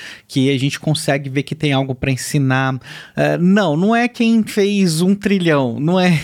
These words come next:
<laughs> não é isso exatamente. Mas é a pessoa que conseguiu fazer o tra-, domar o trabalho, sabe? Ou tá nessa busca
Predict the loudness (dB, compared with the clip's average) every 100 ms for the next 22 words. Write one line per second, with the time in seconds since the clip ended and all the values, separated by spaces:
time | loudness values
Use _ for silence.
0 | 0 0 0 0 0 2 2 2 0 0
1 | 0 0 -2 -2 0 -2 -2 -8 -8 -14
2 | -4 0 0 0 -4 -2 -4 -2 -2 0
3 | 0 -2 -4 0 2 2 0 -2 -2 0
4 | 2 2 0 -2 -2 -2 -2 -2 0 2
5 | 2 2 0 0 -4 -2 -2 0 0 -2
6 | -4 -2 0 0 -2 -10 -2 -2 0 -2
7 | 0 0 0 -4 -2 0 2 0 -2 -2
8 | 0 -2